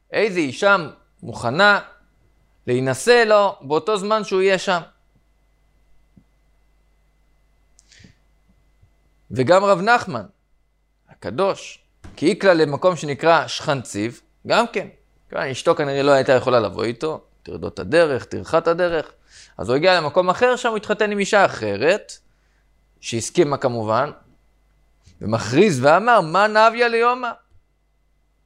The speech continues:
אז רואים, למרות שהם היו נשואים עם אישה במקום איפה שהם גרים, הגיעו למקום אחר, התחתנו שם עם אישה. הם לא חששו שהבת שיוולד לה-, תיוולד להם במקום אחר, אולי תתחתן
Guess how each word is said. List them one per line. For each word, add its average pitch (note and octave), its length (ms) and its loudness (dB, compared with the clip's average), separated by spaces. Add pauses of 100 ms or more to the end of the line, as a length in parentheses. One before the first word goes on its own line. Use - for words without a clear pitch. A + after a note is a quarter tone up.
(640)
אז A2 60 -10
רואים, D#3+ 180 2
למרות E3+ 260 2
שהם E3+ 140 -6
היו F3 100 -4
נשואים E3 320 -2
עם D#3 60 -6
אישה D#3 260 2
במקום C#3+ 540 -4
איפה - 140 -10
שהם C3 180 -6
גרים, F#2+ 400 -2 (520)
הגיעו C#3 160 0
למקום C3+ 320 -2
אחר, G#3 220 2
התחתנו D#3 360 -4
שם E3+ 160 -8
עם F3 120 -6
אישה. E3+ 320 -2 (840)
הם A2 60 -8
לא C#3 80 0
חששו F3+ 680 0
שהבת B2 1600 -4 (100)
שיוולד A#2 1000 -4
לה-, C#3+ 160 -2 (240)
תיוולד D3 320 0
להם C3+ 240 0
במקום A#2+ 420 -2
אחר, G#3+ 420 4 (580)
אולי D3 140 2
תתחתן F3 680 0